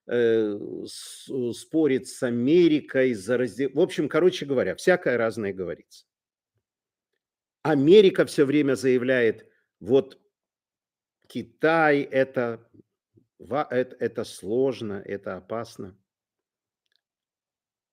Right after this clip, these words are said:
Послушайте меня, он решил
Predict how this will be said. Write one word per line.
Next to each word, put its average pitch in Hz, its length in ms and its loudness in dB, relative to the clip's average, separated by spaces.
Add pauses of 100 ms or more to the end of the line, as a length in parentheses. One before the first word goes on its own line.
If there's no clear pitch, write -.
(180)
Послушайте - 560 -6
меня, 82 420 -12
он 269 240 -4
решил 196 720 0